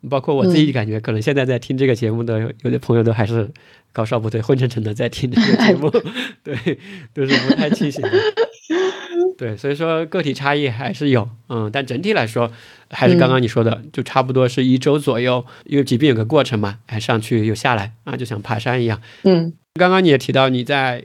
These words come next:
Speaker 1: 医院工作，医院发了抗原，想问一下最近之前吧，自己有做一些什么准备吗？
Speaker 2: 嗯。
Speaker 1: 比如说药品啊，或者防疫物资。
Speaker 2: 我自己就，呃，买了二十个抗原，然后准备了一些退热药。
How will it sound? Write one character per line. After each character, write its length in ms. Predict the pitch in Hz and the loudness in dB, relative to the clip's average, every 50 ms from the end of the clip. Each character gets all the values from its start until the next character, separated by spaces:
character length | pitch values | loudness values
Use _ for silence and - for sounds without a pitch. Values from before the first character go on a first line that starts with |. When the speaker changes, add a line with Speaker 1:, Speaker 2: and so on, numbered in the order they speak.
| _ _ _ | _ _ _
Speaker 1:
医 80 | 151 | -4
院 440 | 147 151 160 165 151 135 131 131 - - | -2 0 0 0 0 0 -2 -4 -6 -6
工 180 | - 143 151 156 | -4 -4 -2 0
作， 260 | 170 160 139 127 127 123 | 2 2 2 2 0 -2
医 60 | 131 | -2
院 180 | 131 139 127 | -2 -2 0
发 120 | 120 139 127 | 0 0 2
了 120 | 131 123 | 2 0
抗 180 | 120 - 156 143 | -2 0 0 0
原， 160 | 117 110 117 120 - _ _ | 0 0 -4 -6 -8 _ _
想 180 | - - 127 139 | -4 -2 0 2
问 80 | 165 | 2
一 40 | 165 | 2
下 120 | 190 185 | 2 0
最 180 | - - 156 139 | 0 0 0 0
近 240 | 123 143 135 117 110 | 2 0 0 0 0
之 100 | - 175 | 0 -2
前 300 | 156 - 139 104 98 110 | 0 0 -2 -2 2 2
吧， 180 | 131 120 107 - - - - _ _ | 2 0 0 -4 -16 -20 -20 _ _
自 120 | 165 208 | -2 0
己 120 | 208 170 139 | 0 2 2
有 120 | 123 113 | 2 2
做 240 | 110 113 - - 143 | 0 -4 0 0 2
一 80 | 127 120 | 2 2
些 140 | - 123 | 0 -4
什 140 | 123 - 123 | -2 -2 -2
么 100 | 110 113 | -2 -2
准 220 | 110 - 127 104 98 | 0 0 0 0 0
备 160 | 113 110 107 | 0 0 0
吗？ 160 | 110 98 101 - - | -2 -4 -6 -2 2
Speaker 2:
嗯。 60 | 190 | 2
Speaker 1:
比 20 | 180 | 2
如 80 | 175 | 2
说 100 | 165 113 | 0 0
药 160 | 113 120 117 | 0 0 -2
品 300 | 113 113 - 113 104 98 | -2 -4 -6 -6 -4 -4
啊， 180 | 104 101 101 101 | -4 -4 -4 -6
或 160 | 98 123 123 | -6 -8 -8
者 140 | - - - | -8 -10 -12
防 200 | - - - 101 | -10 -8 -6 -2
疫 100 | 110 117 | 0 0
物 160 | 113 113 113 107 | 0 0 -2 -6
资。 240 | 113 - 113 107 - _ _ _ _ _ _ _ _ _ _ _ | -8 -10 -12 -12 -14 _ _ _ _ _ _ _ _ _ _ _
Speaker 2:
我 180 | - - 202 196 | -2 0 0 0
自 260 | 190 190 - 262 262 | 0 -2 0 0 0
己 180 | 233 214 196 180 | 2 2 0 0
就， 560 | 170 214 214 214 208 208 202 196 180 - _ _ _ | 2 2 0 2 2 2 2 0 0 -2 _ _ _
呃， 520 | - - 180 175 175 175 175 170 170 170 | -4 -2 -2 0 0 0 0 -2 -2 -2
买 240 | 175 180 185 175 165 | -2 0 0 0 0
了 280 | 165 170 165 165 165 - _ _ _ _ | 0 0 -2 -2 -4 -10 _ _ _ _
二 100 | - 220 | 0 0
十 140 | 208 - 190 | 0 0 -4
个 160 | 175 190 180 | -4 -4 -4
抗 220 | 185 - 196 175 | -2 -2 -2 0
原， 340 | 170 160 156 156 156 175 - - _ _ _ _ _ _ _ | 0 -2 -2 -4 -4 -6 -8 -12 _ _ _ _ _ _ _
然 220 | _ 226 202 196 202 | _ 2 4 4 4
后 320 | 220 220 214 208 202 202 - | 4 4 4 4 2 -2 0
准 240 | - 190 170 170 | -2 -2 0 0
备 200 | 170 185 202 208 | 2 2 2 2
了 180 | 190 185 170 165 | 2 0 0 -2
一 140 | 160 185 185 | -2 -4 -6
些 260 | 185 - 185 180 180 | -2 -2 -2 -2 -2
退 180 | 175 175 - 208 | -4 -4 -4 -2
热 160 | 202 202 196 | 0 0 0
药。 440 | 196 202 208 190 160 - - - | 0 0 0 -2 -2 -6 -10 -16